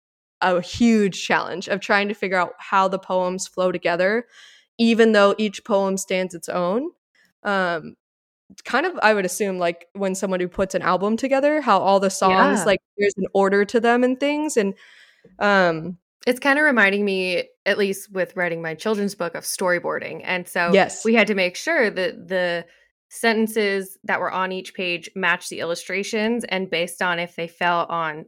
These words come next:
Speaker 2: a turned page or a layout, did it flow with that? So,
Speaker 1: Right.
Speaker 2: yeah, it kinda reminds me of that.
Speaker 1: Yeah, um, it was, you know, I, I'm proud that I did it, you know? <laughs>
Speaker 2: Mm-hmm,
Speaker 1: It was something,
Speaker 2: mm-hmm.
Speaker 1: and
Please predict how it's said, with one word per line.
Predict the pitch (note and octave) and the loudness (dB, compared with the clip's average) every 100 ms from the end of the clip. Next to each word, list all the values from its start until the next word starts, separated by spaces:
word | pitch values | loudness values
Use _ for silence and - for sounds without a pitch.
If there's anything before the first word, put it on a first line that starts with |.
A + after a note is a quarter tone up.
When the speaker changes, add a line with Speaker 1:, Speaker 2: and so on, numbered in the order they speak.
| - | -16
Speaker 2:
a | |
turned | D#3+ G3 G3+ G3+ | -10 -6 -6 -6
page | G3+ G3 F3 | -6 -6 -6
or | E3 | -6
a | D#3+ | -4
layout, | E3+ D4 G3+ E3+ F3 - - _ - | 0 4 6 6 6 2 -8 _ -6
did | G#3 F#3+ E3 F3 _ | -4 -4 -6 -18 _
it | G3 - | -8 -8
flow | - D#3+ E3 D3+ | -12 -6 -6 -4
with | - | -6
that? | E3+ D#3+ - | -2 -4 -4
So, | - D#3+ E3 - - | -4 -4 -4 -10 -4
Speaker 1:
Right. | F#3+ G#3 - _ - | 2 2 0 _ -8
Speaker 2:
yeah, | G3 G3 | -4 -4
it | - | -4
kinda | - F3 | -8 -6
reminds | E3 E3 E3 | -6 -6 -6
me | - | -12
of | - | -10
that. | - - - _ _ _ _ _ - | -4 -4 -6 _ _ _ _ _ -2
Speaker 1:
Yeah, | G#3+ A3+ A#3+ F3 - G#3 G3 F#3+ | 4 6 6 2 2 4 6 4
um, | F3 E3+ E3 - _ _ _ _ _ _ - | 0 -4 -8 -16 _ _ _ _ _ _ 2
it | B3 | 4
was, | D4+ E4 D4 | 4 2 0
you | A#3+ C4 | 0 2
know, | A#3+ A#3 A#3+ - | 4 2 0 0
I, | G#3+ A3+ A3 G3 - _ _ _ _ _ _ _ _ _ F#3+ | 2 2 0 -2 -12 _ _ _ _ _ _ _ _ _ -6
I'm | G3 | -6
proud | F3+ E3 E3+ G#3 G3+ | -4 -4 -4 -4 -2
that | F#3+ | 0
I | F3+ | 0
did | E3+ D#3+ | -2 -2
it, | A3+ - - | -4 -6 0
you | G#3+ | 2
know? | G3+ G3+ B3+ | 6 6 6
<laughs> | |
Speaker 2:
Mm-hmm, | - A3+ G3+ C#4+ C#4+ | 6 4 8 8 6
Speaker 1:
It | A#3 A3 | 2 2
was | A3+ A#3 | 2 4
something, | B3 A3+ G3+ F3 | 4 4 4 2
Speaker 2:
mm-hmm. | A3+ | 0
Speaker 1:
and | G#3+ | -2